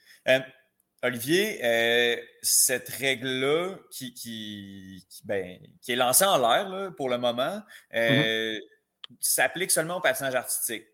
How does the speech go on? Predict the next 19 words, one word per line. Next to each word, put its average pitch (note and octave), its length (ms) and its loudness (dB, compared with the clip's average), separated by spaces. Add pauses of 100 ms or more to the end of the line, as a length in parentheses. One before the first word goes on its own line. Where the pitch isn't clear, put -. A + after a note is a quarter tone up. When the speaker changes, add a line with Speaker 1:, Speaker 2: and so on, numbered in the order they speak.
(140)
Speaker 1:
C'est - 240 0
Speaker 2:
Mhm. C3+ 60 4
Speaker 1:
la, A2 160 2
la, A2 120 -6
les G#2+ 160 -6
fédérations A#2 400 0
de, A#2 160 -2
comme G#2 200 -8
tu G#2+ 120 -10
l'as G2+ 60 -8
dit, A#2 120 -10
de C3 100 0
patinage A#2+ 500 -6
qui G#2 140 -10
ont, G2+ 140 -8
qui G2+ 120 -14
ont F#2 60 -14
lancé G2+ 300 -6
ça. D3 300 -2